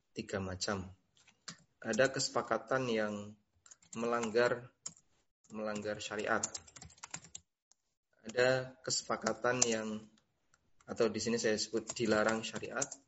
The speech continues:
Ada yang diperintahkan syariat. Dan ada yang didiamkan oleh syariat.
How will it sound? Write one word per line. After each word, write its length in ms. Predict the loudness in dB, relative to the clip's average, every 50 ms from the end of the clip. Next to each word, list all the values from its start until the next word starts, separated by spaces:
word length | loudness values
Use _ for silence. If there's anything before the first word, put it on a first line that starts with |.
| _ -20 -20 -20 _ _ _ _ _ -8
Ada 240 | -2 0 2 4
yang 320 | 6 4 4 2 2 -2 -2
diperintahkan 1300 | -2 0 2 2 0 0 0 0 2 2 2 0 -2 -2 -4 -4 -4 -6 -10 -6 0 0 0 0 0 -4 -8 -12 -16 _ -20 -20 -2 2 2 2 2 -2 _ _ _
syariat. 560 | -10 -8 -6 -4 -4 -4 -4 -2 -2 -4 -4 -6 -12 -20 _ _ _ _ -20 _ _ _ -20 -20 _ _ _ -20 _ _ _ _ -20 -20 _ _ _ _ _ -2
Dan 160 | 0 0 0 -2 -4
ada 160 | -4 -2 0
yang 480 | 2 4 4 4 2 2 -2 -6 -6 -6
didiamkan 720 | -4 -4 -2 0 4 4 4 4 2 0 0 0 -2 -2 -4 -10 -12 -12 -6 _ -4 -4 -4 -6 -14 -14 -14 -14 -14 _ _ _ _ _ _ _ _ _ _ _ _ _ _ _ _ _ _ _ _ _ _ _ _ _ _ _ _ _ _ _ _ _ _ _ _ _ _ _ _ _ _ _ _ _ _ _ _ _ _ _ _ _ _ _ _ _ _ _ 6 8
oleh 160 | 8 8 8
syariat. 400 | 4 2 2 2 0 0 -2